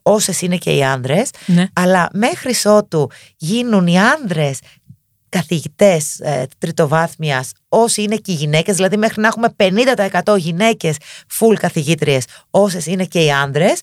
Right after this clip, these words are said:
Speaker 1: τότε θα παραμένουμε κλειστό μόνο σε γυναίκες, ώστε να εκπαιδεύουμε γυναίκες ακαδημαϊκούς.
Speaker 2: Υπέροχο είναι αυτό. Μακάρι να
Speaker 1: Και,
Speaker 2: γίνει και στην Ελλάδα
Speaker 1: και
Speaker 2: κάποια
Speaker 1: είμαι
Speaker 2: στιγμή.
Speaker 1: πάρα πολύ πιστή στον, ε, σκοπό αυτό.
Speaker 2: Πάρα πολύ καλά κάνεις. Μήπως να ξεκινήσουμε και κάτι εδώ;
Speaker 1: Ε, θα δούμε. Θα δούμε.
Speaker 2: <laughs>
Speaker 1: Αγάλι, αγάλι γίνεται, αγορίνα Μέλη.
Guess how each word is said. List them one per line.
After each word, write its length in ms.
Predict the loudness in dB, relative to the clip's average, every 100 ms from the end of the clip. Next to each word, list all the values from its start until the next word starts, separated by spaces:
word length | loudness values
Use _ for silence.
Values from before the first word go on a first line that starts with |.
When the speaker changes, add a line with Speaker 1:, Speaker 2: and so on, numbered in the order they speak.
| -10 _
Speaker 1:
τότε 220 | -8 -6
θα 200 | -4 -4 -2
παραμένουμε 840 | 0 0 0 -2 -4 -4 0 0 -2 -10 _
κλειστό 500 | 0 0 0 2 2
μόνο 280 | 2 0 0
σε 140 | -4
γυναίκες, 520 | -4 -4 -2 -2 -4 -2
ώστε 300 | -2 0 -2
να 100 | -2
εκπαιδεύουμε 720 | -4 0 0 4 2 0 -4
γυναίκες 520 | -4 -2 -2 -2 -2 -2
ακαδημαϊκούς. 640 | -2 -2 -4 -2 -6 -6 -14 _ -6
Speaker 2:
Υπέροχο 580 | -2 2 2 0 -4 -6
είναι 180 | -6
αυτό. 240 | -8 -10 -10 -6 -2
Μακάρι 280 | 0 4
να 60 | 6
Speaker 1:
Και, 60 | 6
Speaker 2:
γίνει 120 | 6
και 60 | 6
στην 140 | 6
Ελλάδα 360 | 4 4 0 2
Speaker 1:
και 80 | 2
Speaker 2:
κάποια 120 | 4
Speaker 1:
είμαι 80 | 2
Speaker 2:
στιγμή. 200 | 0 2
Speaker 1:
πάρα 260 | 4 2
πολύ 360 | 0 -4 -6 -6
πιστή 400 | -8 -6 -6 -6
στον, 320 | -2 -4 -4
ε, 280 | -6 -6 -6
σκοπό 340 | -6 -4 -2
αυτό. 220 | 0 0 -2 -4 -18 _ _ _
Speaker 2:
Πάρα 260 | 0 0 -2
πολύ 160 | -6
καλά 180 | -4 -4
κάνεις. 180 | -2 0
Μήπως 220 | 2 4
να 100 | 2
ξεκινήσουμε 540 | 2 0 2 2 2 -2
και 100 | -2
κάτι 280 | -4 0 0
εδώ; 320 | 2 0 0
Speaker 1:
Ε, 60 | -4
θα 220 | -4 -6
δούμε. 460 | -6 -12 -2 2 4
Θα 160 | 4 4
δούμε. 400 | 2 2 -2 -2
Speaker 2:
<laughs> 140 | 0 2
Speaker 1:
Αγάλι, 280 | 4 2
αγάλι 280 | 0 -4 -4
γίνεται, 300 | -6 -4 -2
αγορίνα 340 | 0 0 0 0
Μέλη. 220 | -2